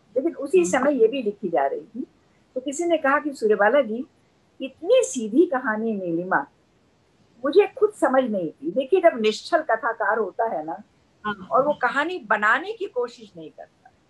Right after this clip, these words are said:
Speaker 2: नहीं है, कहीं भी नहीं है आपकी किसी कहानी में नहीं।
Speaker 1: लिखी जाती है, तब वो कहानियाँ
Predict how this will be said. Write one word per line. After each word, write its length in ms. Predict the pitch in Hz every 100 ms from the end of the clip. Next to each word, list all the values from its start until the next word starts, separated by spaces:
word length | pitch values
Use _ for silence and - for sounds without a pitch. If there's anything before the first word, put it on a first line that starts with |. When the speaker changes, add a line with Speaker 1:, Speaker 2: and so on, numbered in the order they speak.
| _
Speaker 2:
नहीं 280 | 202 247 226
है, 60 | 220
कहीं 280 | 302 359 370
भी 100 | 349
नहीं 200 | 320 269
है 60 |
आपकी 240 | 240 226 247
किसी 220 | 277 330
कहानी 300 | 254 240 240
में 120 | 220
नहीं। 120 | 190
Speaker 1:
लिखी 160 | - 320
जाती 420 | 254 185 196 202
है, 180 | 233 302 _ _ _ _ -
तब 160 | 311 302
वो 140 | 302
कहानियाँ 720 | - 214 190 190 196 226 330